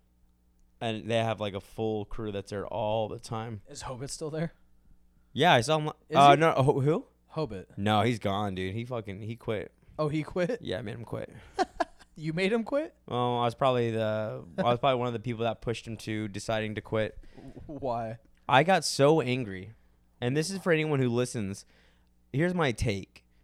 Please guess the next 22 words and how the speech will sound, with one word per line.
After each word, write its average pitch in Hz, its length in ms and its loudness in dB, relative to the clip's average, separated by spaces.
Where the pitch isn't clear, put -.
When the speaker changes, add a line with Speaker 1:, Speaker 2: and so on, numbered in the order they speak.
Speaker 1:
If 131 240 2
you're 196 140 2
at 247 120 4
a 147 60 6
job, 113 640 6
whether 160 280 2
you 117 220 -2
like 117 320 -2
it 117 260 0
or 110 60 -10
you 82 160 -12
hate 95 300 -4
it, 95 200 -2
Speaker 2:
Mm-hmm. 107 280 -20
Speaker 1:
if 120 140 -10
you 120 100 -4
have 123 220 2
to 147 80 -2
wear 147 120 0
a 120 60 2
uniform, 104 600 -4
wear 170 360 -4